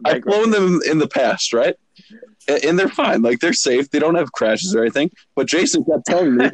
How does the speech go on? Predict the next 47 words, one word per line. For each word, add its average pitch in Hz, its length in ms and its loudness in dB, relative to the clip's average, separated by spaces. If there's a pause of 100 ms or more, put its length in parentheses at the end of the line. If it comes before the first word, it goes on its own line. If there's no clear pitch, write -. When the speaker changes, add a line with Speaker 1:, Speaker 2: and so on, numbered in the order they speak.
Speaker 2:
<laughs> - 100 -20
Speaker 1:
he 143 80 0
was 120 120 0
like, 131 220 0
"Oh, 156 180 0
you're 120 140 2
gonna 107 200 2
die. 143 200 0
You're 113 160 2
gonna 131 160 2
die. 135 220 2
There's 113 180 0
no 131 120 2
way 139 80 2
you 135 120 2
make 156 240 0
it." 107 80 2 (320)
And 127 100 2
I 135 100 2
was 131 120 -2
talking 180 280 -2
to 123 120 0
him 113 60 0
about 123 120 0
what 127 180 2
we're 120 120 2
gonna 120 180 0
do 147 120 0
in 190 60 0
New 127 80 2
York, 117 220 0
and 127 80 0
he's 127 140 0
like, 123 120 -2 (220)
"Oh, 175 140 2
we 139 80 2
don't 143 80 2
even 143 80 2
have 120 80 -2
to 123 80 -2
plan 175 260 -2
for 107 160 -2
it. 98 40 2
You're 110 100 2
gonna 117 180 0
die." 131 320 -2 (480)
And 123 260 0